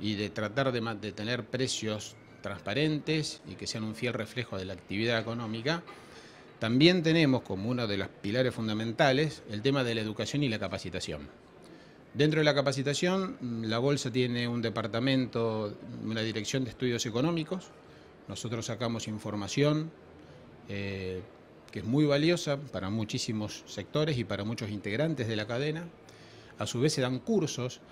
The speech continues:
Esos cursos tenemos de tipo presencial en la institución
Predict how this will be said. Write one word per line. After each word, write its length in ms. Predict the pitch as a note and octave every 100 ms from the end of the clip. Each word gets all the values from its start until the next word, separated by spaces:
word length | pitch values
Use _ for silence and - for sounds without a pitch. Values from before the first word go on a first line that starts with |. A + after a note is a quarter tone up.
| - -
Esos 220 | - A2 A2
cursos 320 | D#3 D#3 C#3
tenemos 640 | A#2 A#2+ A#2 A2+ A2 - - - - -
de 120 | G#2
tipo 240 | A#2+ A#2
presencial 720 | G#2+ G#2 - G#2 - E3+ F#3
en 80 | D3
la 60 | A#2+
institución 720 | G#2+ G2+ A2 - D3 F#3